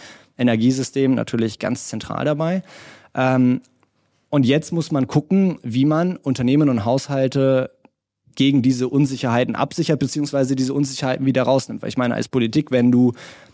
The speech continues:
die richtigen Schlüsse ziehst, in die richtigen Bereiche reingehst, ähm, dann, ja, müsstest du im Grunde dafür sorgen, dass langfristig die Energiepreise wieder runtergehen et cetera, ohne dass es dann auch große Subventionen gibt.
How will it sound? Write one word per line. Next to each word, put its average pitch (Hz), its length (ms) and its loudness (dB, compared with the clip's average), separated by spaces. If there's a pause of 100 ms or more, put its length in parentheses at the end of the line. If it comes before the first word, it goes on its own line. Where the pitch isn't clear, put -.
(260)
die 123 80 2
richtigen 123 360 2
Schlüsse 117 340 -2
ziehst, 160 500 -4
in 127 140 -2
die 123 60 4
richtigen 120 340 0
Bereiche 120 420 0
reingehst, 135 640 0 (420)
ähm, 117 360 0 (520)
dann, 120 600 2 (720)
ja, 143 200 2
müsstest 156 400 -2
du 143 60 -2
im 120 100 0
Grunde 120 280 0
dafür 113 320 -2
sorgen, 123 320 2
dass 110 160 -2
langfristig 117 520 -6
die 120 100 0
Energiepreise 113 1000 0 (260)
wieder 127 220 4
runtergehen 123 500 2
et 117 100 -6
cetera, 117 300 -2
ohne 123 220 2
dass 110 180 -2
es 110 80 -12
dann 117 140 -6
auch 110 160 -4
große 120 220 -2
Subventionen 139 580 0
gibt. 127 260 0